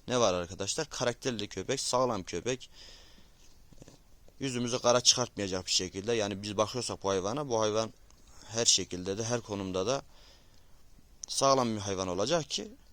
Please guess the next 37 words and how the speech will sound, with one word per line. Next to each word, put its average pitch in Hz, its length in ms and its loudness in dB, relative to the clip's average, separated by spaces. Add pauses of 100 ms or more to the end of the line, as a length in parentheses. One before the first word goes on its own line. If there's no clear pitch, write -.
(400)
emeğimizin 113 440 -2
karşılığını 107 540 0
verecek 151 420 0
ki 113 100 -8
biz 104 240 -6
de 110 120 -4
diyelim 123 220 -4
ya 92 340 2
bizim 92 260 -8
köpeğimiz. 95 600 -8 (580)
Köpek 117 360 -4
değil, 131 220 0
aslan 104 360 -2
ya. 82 200 -12 (720)
Böyle 82 240 -14
bunu 107 160 -8
diyebilelim 113 520 0
yani. 80 140 -14 (680)
Biz 87 120 -10 (120)
bazen 104 360 0
böyle 107 160 0
konuştuğumuz 104 480 -4
zaman 90 320 -6
da 135 60 -2
gelip 110 280 -4
şey 107 260 0
yazanlar 101 440 0
var 135 180 0
ya, 95 120 0
"Ya 90 260 2
sen 107 220 -4
köpeğini 101 400 -4
çok 95 240 -6
övüyorsun 90 400 -8
lan 110 140 -6
kardeşim." 110 420 -4 (680)
Hele 95 280 -4